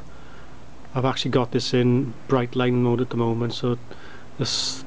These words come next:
the trace always appears on it, doesn't disappear like it did on the old one. Um, you can see the voltage raises from, uh, two or three volts up into twelve.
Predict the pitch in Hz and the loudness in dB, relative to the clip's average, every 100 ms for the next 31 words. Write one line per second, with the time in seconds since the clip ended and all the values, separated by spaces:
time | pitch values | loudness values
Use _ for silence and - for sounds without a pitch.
0 | - 117 - 120 143 120 123 123 - - | -6 0 2 4 4 6 6 4 0 2
1 | 120 120 117 113 117 123 117 123 120 117 | 4 4 2 2 0 0 0 0 0 -2
2 | - 117 117 - 120 117 117 117 117 123 | 2 2 2 0 0 2 4 6 4 6
3 | 143 170 - - - - - - - 120 | 6 4 0 -10 -10 -10 -10 -10 -8 -4
4 | 117 117 117 123 - 120 117 110 120 117 | 0 0 -2 -4 4 6 6 6 4 4
5 | 127 117 107 - - - - 123 120 120 | 0 2 0 -2 -4 -8 -8 2 4 6
6 | 123 113 - 117 113 110 - - - - | 4 0 2 4 4 0 -6 -10 -10 -10
7 | - - - - - 170 147 127 - - | -10 -10 -10 -8 0 4 4 2 -2 -10
8 | - - - - - - - 131 120 123 | -10 -10 -10 -10 -10 -8 4 4 6 6
9 | 120 127 123 - - - - - - - | 6 4 2 -4 -8 -10 -10 -10 -10 -10
10 | - - - 120 127 113 113 - 120 123 | -10 -10 -6 0 0 0 -4 2 6 6
11 | 123 - | 4 0